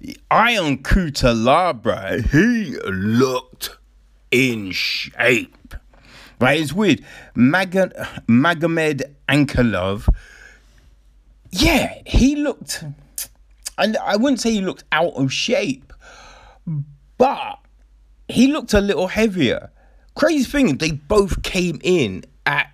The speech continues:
two oh five and a half. Right, but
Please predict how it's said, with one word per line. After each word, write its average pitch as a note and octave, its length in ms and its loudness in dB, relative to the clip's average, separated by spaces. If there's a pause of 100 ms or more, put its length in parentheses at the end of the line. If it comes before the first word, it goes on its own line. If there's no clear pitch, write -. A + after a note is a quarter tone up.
(120)
two D#3 260 -2
oh C3 140 2
five B2 480 0
and A#2 140 -2
a G2 40 -6
half. - 680 -6 (640)
Right, C#3+ 280 0
but D#3+ 320 0